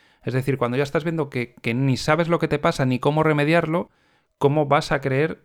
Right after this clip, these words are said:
en el que te tiene que dar las directrices para, para remediarlo, no? Y es que, además del no de Sergio, eh, Gallego va a dirigir, eh, el partido del Sporting ante el Huesca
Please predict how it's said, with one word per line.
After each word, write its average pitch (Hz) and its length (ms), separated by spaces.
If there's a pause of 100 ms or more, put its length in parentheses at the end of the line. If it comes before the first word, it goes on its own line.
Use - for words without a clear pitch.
en 131 180
el 120 120
que 120 100
te 110 140
tiene 147 260
que 135 80
dar 147 140
las 120 180
directrices 123 520
para, 117 340
para 113 180
remediarlo, 113 540
no? 160 180 (480)
Y 127 80
es 131 100
que, 160 200
además 135 360
del 151 140
no 151 100
de 147 100
Sergio, 160 520 (200)
eh, 117 600
Gallego 131 400
va 143 80
a 143 40
dirigir, 143 440
eh, 131 400
el 139 140
partido 135 460
del 127 600
Sporting 127 400
ante 131 180
el 135 60
Huesca 151 540